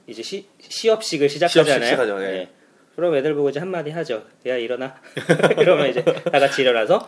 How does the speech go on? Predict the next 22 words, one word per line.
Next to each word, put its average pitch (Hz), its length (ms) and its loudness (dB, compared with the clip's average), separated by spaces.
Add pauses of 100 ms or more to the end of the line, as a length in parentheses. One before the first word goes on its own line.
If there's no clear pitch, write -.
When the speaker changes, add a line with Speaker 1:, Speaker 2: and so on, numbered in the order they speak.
(120)
Speaker 2:
음. 101 220 -14
Speaker 1:
네, 123 80 -2
시업식 180 340 -4
끝나고 170 260 -4
이제 113 100 -6
그때, - 300 -6
그때부터 117 840 -6 (440)
"아까부터 165 360 -4
되게 147 200 -2
궁금했지? 170 580 0
저 147 140 0
사람이 143 260 2
누굴까?" 120 480 -4
Speaker 2:
<laughs> 107 60 -12
Speaker 1:
이제 104 100 -10
이렇게 113 320 -8
시작을 139 300 -2
Speaker 2:
어, - 20 0
Speaker 1:
했는데, 123 720 -2 (220)
Speaker 2:
그것도 - 180 -10
괜찮네요. 98 400 -12 (200)
Speaker 1:
네. 104 280 -8